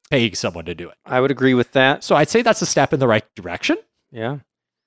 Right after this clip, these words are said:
Speaker 2: I wouldn't personally go to one of these places, but I can see the appeal. I mean, where else can you act out your fantasies like that? You know, unless you have somebody that's very willing to accommodate you, you know, in, in your personal life or whatever.
Speaker 1: Yeah.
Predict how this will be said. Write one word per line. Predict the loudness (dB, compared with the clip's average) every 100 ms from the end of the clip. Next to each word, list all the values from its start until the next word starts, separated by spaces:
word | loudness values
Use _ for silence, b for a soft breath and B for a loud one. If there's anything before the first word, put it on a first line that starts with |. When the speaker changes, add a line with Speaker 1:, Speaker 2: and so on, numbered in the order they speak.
| _ _
Speaker 2:
I | 4
wouldn't | 6 4 2
personally | 0 0 0 -2
go | 2 2
to |
one | 0 -2
of |
these | -4 -8
places, | -6 -4 -4 -2
but | 2 4 2 -4 _
I | 0 2 4 2 0 _ _ _ -10
can | -8
see | -6 -6 -2
the | 0
appeal. | 0 -2 -2
I | 0
mean, | 0 2
where | 4 6
else | 4 2
can | -2 -2
you | -2 2
act | 2 2 0
out | 2 4 2
your | 0 2 2 -2 _
fantasies | -4 0 0 -2 -12 -12 -12 -10
like | -12 -6
that? | -6 -6 -14 _
You | -4
know, | 0
unless | 2 2 0
you |
have | 0 0
somebody | 0 0 2 2 2
that's | -2
very | 0 4 4
willing | 4 2 0
to | -4 -4
accommodate | -4 -2 -2 -2 -2
you, | -6 -8 -12
you | -20 -14 -8
know, | -6
in, | -8 -8
in | -10 -6
your | -6
personal | -6 -8 -8 -6 -6
life | -4 -6 -6
or | -6
whatever. | -2 0 0 -4 _
Speaker 1:
Yeah. | 0 0